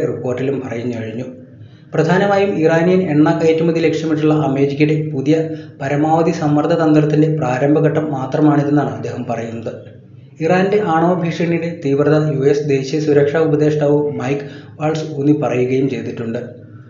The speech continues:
ഹൂതികൾക്കെതിരായ അമേരിക്കൻ നടപടികളെ ഇറാൻ കാണുന്നത് പ്രതിരോധപരമായ പ്രതികരണമായി മാത്രമല്ല, വിശാലമായ കണക്കുകൂട്ടിയ തന്ത്രത്തിന്റെ ഭാഗമായാണെന്നാണ് പറയുന്നത്.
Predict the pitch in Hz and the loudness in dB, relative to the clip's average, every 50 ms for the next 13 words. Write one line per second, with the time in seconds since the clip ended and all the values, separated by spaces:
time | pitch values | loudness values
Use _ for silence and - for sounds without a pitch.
0 | - - - 160 175 170 190 190 208 208 202 196 180 185 185 190 190 190 190 - | -20 -12 -4 -2 0 2 4 6 6 6 6 4 4 6 4 6 6 4 2 2
1 | - 151 147 156 160 160 165 165 185 185 180 170 160 160 160 156 160 160 160 160 | -2 -2 0 0 0 0 0 0 0 0 0 0 -2 -2 0 0 2 4 4 4
2 | 160 160 160 156 151 143 147 151 160 165 151 151 147 143 147 147 143 143 151 147 | 4 2 2 -2 -2 0 0 0 0 0 0 0 0 2 2 0 2 2 2 2
3 | - - 143 127 123 127 143 147 151 160 160 165 165 165 160 160 156 156 151 151 | 0 -2 -4 -4 -2 0 2 2 2 4 2 2 2 0 0 0 -2 -2 -2 -4
4 | 151 151 151 156 - - - - 139 135 131 139 139 147 151 151 151 151 147 143 | -6 -8 -10 -12 -14 -16 -14 -10 -8 -6 -2 0 0 2 2 4 4 4 4 4
5 | 143 135 123 127 127 - 147 135 127 117 117 117 117 - - 131 135 - - - | 2 2 0 -2 -2 0 0 0 0 -2 -4 -6 -8 -8 -8 -8 -6 -4 -4 -2
6 | 160 170 185 175 175 165 165 165 160 - 143 135 135 - - 147 151 151 147 156 | 0 0 0 0 0 0 0 -2 -2 -2 -4 -4 -4 -6 -6 -4 -2 -2 0 0
7 | 156 - 147 131 131 127 143 139 139 143 151 151 147 151 - 120 120 123 139 143 | -2 -2 -4 -4 -2 -2 0 2 2 2 2 2 0 -2 -2 -4 -2 -2 -2 0
8 | 143 139 139 139 139 139 123 113 107 110 113 110 110 110 113 113 113 113 113 123 | 0 0 0 0 -2 -4 -4 -6 -6 -8 -8 -8 -8 -8 -8 -8 -8 -8 -8 -8